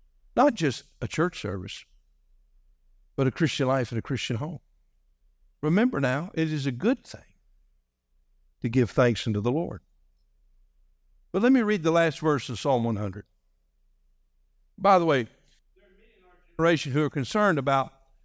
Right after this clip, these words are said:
the fact that many young people are walking away from the truth and from the faith and from the church. I'm concerned about that too. But in Psalm one hundred and verse five, I think we could find an answer.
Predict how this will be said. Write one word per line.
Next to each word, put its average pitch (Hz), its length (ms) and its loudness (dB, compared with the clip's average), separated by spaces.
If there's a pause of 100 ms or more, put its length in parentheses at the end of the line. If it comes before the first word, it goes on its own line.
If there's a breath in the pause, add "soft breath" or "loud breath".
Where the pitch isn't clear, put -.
(140)
the 131 80 -4
fact 175 320 4
that 156 140 -4
many 180 260 2
young 180 360 2
people 135 300 -2
are 127 40 -2
walking 165 440 -2
away 175 300 2
from 143 200 -6
the 131 80 -6
truth 180 420 0
and 127 120 -2
from 147 140 -4
the 143 80 -2
faith 170 480 -2
and 131 100 -2
from 175 180 -2
the 165 80 -4
church. - 640 -4 (320)
I'm 156 220 2
concerned 135 500 -2
about 143 260 -2
that 165 240 -2
too. 254 220 -6 (3250)
But 135 120 -2
in 131 80 -2
Psalm 156 300 2
one 143 140 2
hundred 156 260 0
and 127 100 -6
verse 156 200 -2
five, 185 320 4
I 147 100 2
think 185 200 -6
we 147 120 -2
could 170 220 -4
find 139 300 -2
an 135 80 -4
answer. 214 340 -6